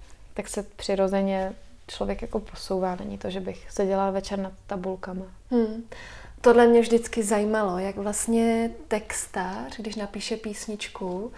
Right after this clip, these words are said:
Speaker 2: jak to tam vlastně jako funguje. Protože je mi jasný, že někdy písnička tak jako zazáří a zhasne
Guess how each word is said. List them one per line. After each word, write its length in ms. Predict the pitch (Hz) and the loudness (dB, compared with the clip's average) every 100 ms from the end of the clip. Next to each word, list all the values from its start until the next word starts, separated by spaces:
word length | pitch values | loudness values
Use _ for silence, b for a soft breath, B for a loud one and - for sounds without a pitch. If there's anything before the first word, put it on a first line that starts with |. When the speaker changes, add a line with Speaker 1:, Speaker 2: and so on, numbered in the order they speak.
| B B B B - | B B B B -8
Speaker 2:
jak 120 | 196 | -6
to 60 | 202 | 0
tam 220 | 226 233 | 4 6
vlastně 280 | 233 233 254 | 6 4 2
jako 160 | 247 | 2
funguje. 760 | 269 - 247 254 269 285 180 180 B B B B | -2 2 6 6 6 4 2 -2 B B B B
Protože 400 | 202 202 202 233 | -6 -2 6 8
je 360 | 226 226 220 | 8 8 6
mi 120 | 220 | 4
jasný, 340 | 220 220 233 226 | 2 2 2 4
že 80 | 220 | 4
někdy 240 | 208 208 | 2 0
písnička 960 | 220 208 - 226 - - 226 220 214 214 214 | -2 -2 -2 -2 -2 2 4 4 4 0 -2
tak 160 | 214 208 | -8 -10
jako 200 | 220 208 | -8 -6
zazáří 680 | 185 180 208 208 220 220 - | -4 -2 0 2 0 -2 -4
a 80 | |
zhasne 600 | 190 190 190 - 214 220 | -4 -4 -4 -4 -4 -4